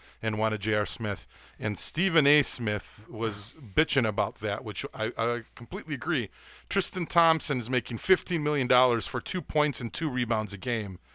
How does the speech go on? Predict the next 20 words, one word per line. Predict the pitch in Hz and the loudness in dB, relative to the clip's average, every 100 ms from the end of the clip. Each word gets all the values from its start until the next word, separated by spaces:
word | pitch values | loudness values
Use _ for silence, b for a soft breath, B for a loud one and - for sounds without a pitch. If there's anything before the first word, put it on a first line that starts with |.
| b | b
That's | 127 135 - | 4 4 4
a | 101 | 2
bunch | 107 123 - | 4 4 2
of | 92 | -2
B | 110 104 | -2 -2
S. | 98 85 - - b b b | -2 -4 -8 -10 b b b
And | 135 | 2
you | 135 | 6
got | 127 | 6
J | - 151 | 6 6
R | 151 | 6
Smith, | 143 - 147 123 123 - b b | 4 2 4 4 2 -6 b b
who | 131 | -4
can't | - 143 | 0 0
hit | 110 117 | 0 0
a | |
shot | - - 143 - | 2 6 6 6
now | 101 95 | -2 -2
anymore. | 95 95 92 92 98 - b b b - | -4 -6 -4 -4 -6 -10 b b b 0
Um, | 104 101 98 95 | 4 6 4 -2